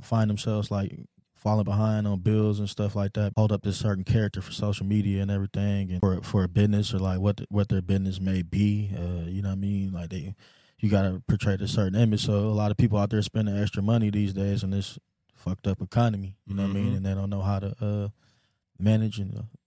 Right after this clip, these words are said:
Speaker 1: you know what I mean? Uh, the money. Man, it's just the timing of your spending. If you're making the same check every m-, every month or every week, you know what I'm saying? You gotta learn how to, uh, like, money is just a game. You need to learn how to play with it.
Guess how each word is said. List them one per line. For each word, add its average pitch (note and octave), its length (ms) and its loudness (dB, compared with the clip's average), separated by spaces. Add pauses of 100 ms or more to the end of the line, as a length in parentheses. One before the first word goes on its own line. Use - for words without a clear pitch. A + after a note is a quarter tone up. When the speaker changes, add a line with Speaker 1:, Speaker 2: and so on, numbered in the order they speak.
(140)
Speaker 1:
you G2 80 -2
know F#2+ 60 0
what G2 80 0
I - 20 0
mean? G2+ 320 0 (320)
Uh, G2+ 60 -6 (240)
the F#2+ 100 2
money. G2+ 440 0 (380)
Man, A2 160 4
it's G#2 120 0
just G#2+ 160 -4
the F#2 80 -2
timing A2+ 400 2
of G#2 60 2
your G2+ 140 0
spending. A#2 380 0
If G2+ 120 -2
you're G#2+ 100 0
making A2 240 0
the G2 80 -4
same A2 280 -2
check B2 280 -2
every G#2+ 200 -2
m-, G#2+ 200 -4 (340)
every A2 220 0 (260)
month A2+ 380 2
or A2+ 200 2
every A#2 180 4
week, C3 280 2
you B2 80 2
know A#2+ 60 0
what A#2 60 0
I'm A2+ 40 -2 (140)
saying? A2+ 220 0
You G#2+ 100 -6
gotta A2 200 0
learn A2+ 240 0
how G#2+ 120 0
to, G#2+ 80 -4
uh, A2 440 -2 (520)
like, G2+ 140 2
money B2+ 220 4
is A2+ 100 4
just A2 180 -2
a G2+ 40 -6
game. A2+ 320 2
You A#2 60 2
need A#2 140 0
to G#2+ 80 -2
learn A2 160 0
how A2 80 2
to G#2+ 80 -2
play B2+ 240 4
with G#2+ 180 2
it. G2+ 100 -8